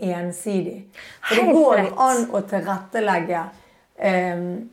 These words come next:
Speaker 1: og jeg tenker liksom, ja, vi vil ikke ha de der, og vi vil ikke ha de der. Så tenker jeg, hvis Bergen kommune hadde liksom, hvorfor kunne ikke de være i Horneskogen da? Eller hvorfor kan de ikke være liksom,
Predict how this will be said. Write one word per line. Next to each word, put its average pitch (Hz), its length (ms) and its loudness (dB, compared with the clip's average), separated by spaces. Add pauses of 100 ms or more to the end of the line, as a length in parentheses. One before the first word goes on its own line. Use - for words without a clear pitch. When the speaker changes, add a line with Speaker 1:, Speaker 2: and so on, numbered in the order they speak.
(320)
Speaker 1:
og - 60 0
jeg - 120 2
tenker 220 320 -2
liksom, 202 340 -2
ja, 214 100 2
vi 233 260 0
vil 196 180 4
ikke 202 160 -2
ha 170 200 2
de 175 140 0
der, 180 380 2
og 185 160 -6
vi 240 220 -6
vil 190 180 -2
ikke 202 200 -8
ha 175 160 -2
de 175 100 -8
der. 175 240 -6
Så - 160 -16
tenker 320 340 -4
jeg, 277 120 0
hvis 294 200 -8
Bergen 339 300 0
kommune 285 440 -4
hadde 247 140 -8
liksom, 269 400 -6 (760)
hvorfor 359 260 -2
kunne 349 140 2
ikke 349 180 0
de 311 140 0
være 302 320 4
i - 20 -2
Horneskogen 196 800 -2
da? 170 240 -4
Eller 269 180 0
hvorfor 339 320 -6
kan 320 220 -4
de 294 100 -2
ikke 247 240 -8
være 247 400 2
liksom, 240 540 -2